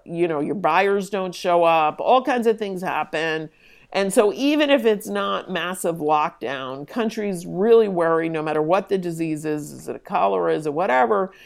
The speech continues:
that they're gonna take a hit. And so the gamble that many countries take and that Guangdong province took with sars is if we cover it up and get it under control, nobody will ever have to know.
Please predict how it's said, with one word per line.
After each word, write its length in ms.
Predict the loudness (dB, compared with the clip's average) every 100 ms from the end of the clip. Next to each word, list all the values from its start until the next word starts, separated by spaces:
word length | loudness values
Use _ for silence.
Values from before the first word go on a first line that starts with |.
| -14 0
that 220 | 0 4
they're 240 | 6 6
gonna 260 | 4 2 -2
take 320 | -2 -4 -2
a 80 | -6
hit. 360 | -4 -6 -6 -12 _ _ -6
And 180 | -4 -2
so 540 | 2 4 4 0 0
the 100 | 2
gamble 960 | 2 2 2 2 2 4 4 4 2 0
that 360 | 2 2 0 -8
many 600 | -4 0 2 2 0 -2
countries 560 | -2 -4 -4 -6 -8
take 420 | -4 -2 0 0 -2
and 140 | -4
that 140 | -4
Guangdong 560 | -2 -4 -2 -2 -2 -2
province 480 | 0 2 2 -2 -6
took 200 | -6 -2
with 160 | -2
sars 680 | -2 -6 -2 0 -2 -4 -6 -14 -20 -20 -12 4
is 540 | 6 8 8 6 2 -12 _ _ _ _
if 260 | 8 8 6
we 380 | -2 -2 -2 -4
cover 480 | 6 8 8 6 4
it 60 |
up 300 | 4 2 0 -2
and 160 | 0
get 180 | 4 4
it 140 | 6 4
under 300 | 0 0 0
control, 720 | 0 -6 -6 -6 0 2 4 2
nobody 460 | 2 2 4 2
will 140 | 2 2
ever 240 | 0 -4
have 280 | -4 -8 -8
to 120 | -10
know. 200 | -10 -14